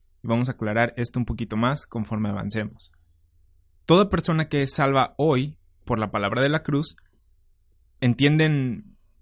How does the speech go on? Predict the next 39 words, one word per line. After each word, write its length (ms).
pues, 140
los 160
versículos 640
que 260
tratan 400
con 160
el 100
misterio 460
de 160
Cristo, 500
solo 300
que 100
no 160
le 140
llaman 260
así. 300
Ponen 280
su 120
confianza 600
en 80
las 140
Escrituras 580
paulinas, 640
a 140
pesar 340
de 160
no 320
saber 500
dividir 420
correctamente. 720
Cuando 240
utilizas 380
la 160
palabra 280
misterio 520
de 120
Cristo, 320
muchas 300
personas 540